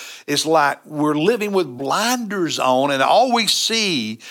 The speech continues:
is our anger, our hurt feelings, our bruised ego, our pride. And because we can't see all around, we're blind to what's really going on. That was Haman.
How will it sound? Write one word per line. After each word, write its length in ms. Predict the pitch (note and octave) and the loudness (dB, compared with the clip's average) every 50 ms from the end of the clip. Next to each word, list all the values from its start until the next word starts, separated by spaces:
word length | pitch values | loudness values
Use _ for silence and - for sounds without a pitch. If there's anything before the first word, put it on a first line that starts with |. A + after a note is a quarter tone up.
| - - - - | -20 -18 -10 -6
is 160 | C#3+ C#3+ B2+ | -4 0 2
our 240 | D3+ C#3 D3 C#3+ - | 4 4 2 2 0
anger, 580 | - E3 G3 G#3 G#3 G#3+ G3+ F#3+ G3 F#3+ F3+ - | -2 -2 -2 -2 -4 -4 -2 0 0 0 2 2
our 200 | C#3 C3 B2 A#2 | 2 2 2 2
hurt 400 | A2+ - D3+ C#3 C#3 - - - | 0 0 0 0 0 -2 -4 -14
feelings, 600 | - - - G#3+ G#3+ G#3 G#3+ G#3+ G#3 G3+ F3 D#3 | -16 -6 -2 0 0 0 0 -2 -4 -4 -8 -4
our 160 | - C3+ B2+ | -2 -2 -2
bruised 500 | A#2 A#2 C3+ C#3+ C#3 C3 B2+ A#2+ - - - | -2 -4 -6 -4 -2 -4 -4 -6 -8 -16 -6
ego, 840 | - F3+ G3+ G#3 G#3 G3+ F#3 G3 F#3+ F#3+ F#3 F#3 F#3 F#3 F3+ F3+ E3+ F3 | -2 0 0 0 0 -2 -2 0 2 2 2 2 2 0 0 -2 0 2
our 240 | C3+ C3 B2+ C3+ | 2 2 2 2
pride. 960 | C3 - - - E3+ F#3 G3 G#3+ G#3+ G3 F#3+ F#3+ F#3+ F#3 F3+ F3 F3 E3+ D3+ - - - - - _ _ _ _ - | -2 -6 -14 -6 -2 0 2 2 4 4 4 4 4 2 2 2 0 0 -2 -8 -20 -20 -20 -20 _ _ _ _ -8
And 140 | B2+ A#2+ A2 | -8 -6 -6
because 240 | A#2 - C#3 A#2 G2+ | -6 -4 -6 -6 -6
we 100 | A2+ A#2 | -6 -12
can't 300 | - - D3+ C#3+ A#2 - | -10 -8 -8 -8 -6 -6
see 200 | - - D#3+ C3 | -6 -6 -2 0
all 300 | B2 A#2 C3+ E3 F#3+ G3+ | 2 2 2 2 0 0
around, 560 | A3 A#3 - - - D#4 D4 A3+ D#3+ D#3 D3+ | -2 -4 -4 -4 -4 -4 -2 -2 -2 -2 -2
we're 140 | D#3 E3 D#3 | -2 -4 -6
blind 880 | C#3+ C3 B2 D3 D3 C#3 E3 E3 C#3 A#2+ F2 D#2 - - - _ _ _ _ _ _ _ _ - | -6 -10 -8 -8 -2 0 0 0 0 -2 -4 -6 -12 -18 -20 _ _ _ _ _ _ _ _ -6
to 80 | F3 | -4
what's 320 | D3 E3 F#3 D#3+ - - - - | 2 2 0 0 0 -6 -10 -10
really 1080 | D#3 D#3 D#3 D#3 E3 F3+ G3 A3 A#3+ C4 C4+ B3+ A3+ F3+ C3 A2+ A2+ A#2 C3 C#3+ C#3 - - - _ _ _ _ _ _ E3+ D3 C#3 B2+ | -12 -10 -8 -6 -6 -6 -4 -2 -2 0 2 2 2 2 0 -2 -4 -4 -6 -6 -8 -12 -20 -20 _ _ _ _ _ _ _ -20 -18 -8
going 420 | C3+ D3+ D3+ C#3+ C#3+ D3 D3+ D#3+ E3 | -4 -2 0 2 2 0 0 0 2
on. 260 | F#3 G#3+ F#3 C3+ A2+ | 2 2 2 2 0
That 120 | F3+ A#3 | 0 -2
was 140 | C#4 B3+ - | -2 -4 -6
Haman. 480 | - - C#4+ D4+ D4+ C#4+ A#3 - - | -6 -4 -6 -4 -4 -6 -6 -8 -10